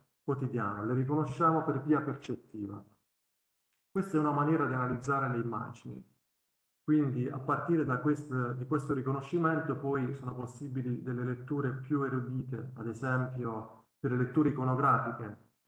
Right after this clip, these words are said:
Eh, la pittura religiosa, in base agli oggetti che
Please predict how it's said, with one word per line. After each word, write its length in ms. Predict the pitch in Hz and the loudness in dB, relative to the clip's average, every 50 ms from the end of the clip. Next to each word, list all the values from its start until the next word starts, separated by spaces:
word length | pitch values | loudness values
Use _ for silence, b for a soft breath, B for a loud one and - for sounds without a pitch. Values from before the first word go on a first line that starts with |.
| _ _ _ _ - | _ _ _ _ -14
Eh, 40 | 113 107 107 104 104 107 110 | -12 -12 -12 -14 -18 -20 -20
la 80 | 110 110 | -16 -8
pittura 360 | - 135 127 - 151 147 131 | -8 -6 0 2 2 2 2
religiosa, 840 | 120 123 135 143 - - 143 147 143 143 147 143 143 143 139 139 135 131 | 0 -4 -6 -10 -6 -2 0 2 2 2 0 0 0 0 0 0 0 0
in 140 | 123 123 120 | 0 0 2
base 280 | 135 135 131 127 127 | 2 2 2 0 -2
agli 120 | 120 120 123 | -2 -2 -2
oggetti 640 | 117 - - 147 139 131 127 131 - - 127 117 | -2 0 0 -2 0 0 -2 -4 -4 -6 -6 -6
che 120 | - - | -4 -2